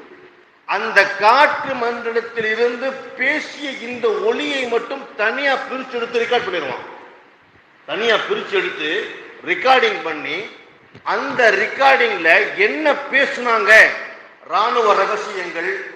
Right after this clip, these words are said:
மிகப்பெரிய திட்டங்கள், அணு ஆயுத சம்பந்தப்பட்ட பேச்சுவார்த்தைகளை எல்லாம் இந்த மிஷினை வச்சுதான் கண்டுபிடிச்சான்.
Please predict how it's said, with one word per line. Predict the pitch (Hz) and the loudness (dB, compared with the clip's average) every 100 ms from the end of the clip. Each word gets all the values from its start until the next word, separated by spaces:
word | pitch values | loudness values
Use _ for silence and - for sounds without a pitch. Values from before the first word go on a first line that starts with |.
| - - - - | -18 -20 -20 -18
மிகப்பெரிய | 135 196 220 262 - 247 254 277 262 233 175 - - - - - | -4 2 4 2 0 -4 -4 0 0 2 0 -4 -12 -16 -20 -14
திட்டங்கள், | 240 - - 254 226 185 190 196 - - - - - - | -10 -6 -2 -2 0 2 2 0 -6 -16 -20 -20 -20 -6
அணு | 175 247 294 | -4 0 2
ஆயுத | 254 262 269 262 | 4 4 4 0
சம்பந்தப்பட்ட | 233 240 254 247 240 226 233 - 220 180 151 - - - - - | 0 -2 -4 -4 -4 -4 -4 2 6 6 4 -4 -12 -18 -20 -8
பேச்சுவார்த்தைகளை | 269 302 - 262 226 233 220 190 185 | -4 -2 -2 4 6 6 2 2 2
எல்லாம் | 170 170 269 262 170 - - - - - _ - | 2 2 2 2 0 -8 -14 -18 -20 -20 _ -14
இந்த | 214 226 | -4 -4
மிஷினை | 208 220 277 254 | -2 -4 0 0
வச்சுதான் | 214 202 233 | 0 0 -2
கண்டுபிடிச்சான். | 226 226 208 165 | 0 0 0 -2